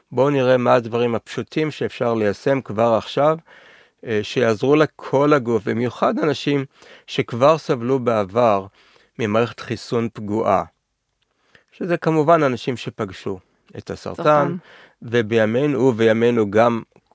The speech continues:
Speaker 1: כל אדם שסובל מסטרס. כשמערכת החיסון ירודה, אנחנו שוב צריכים לחזור לטבע,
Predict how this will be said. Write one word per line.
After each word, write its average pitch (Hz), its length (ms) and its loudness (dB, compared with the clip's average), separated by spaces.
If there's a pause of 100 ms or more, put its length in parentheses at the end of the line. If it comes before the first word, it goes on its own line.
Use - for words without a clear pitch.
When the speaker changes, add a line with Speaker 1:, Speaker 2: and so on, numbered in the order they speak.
Speaker 1:
כל 120 240 2
אדם 107 380 2
שסובל 101 640 -4
מסטרס. 101 680 -4 (360)
כשמערכת 131 460 -2
החיסון 147 640 -2 (280)
ירודה, 110 480 2
אנחנו 143 300 -2
שוב 175 260 -4
צריכים 127 420 -6
לחזור 117 520 0 (300)
לטבע, 101 600 0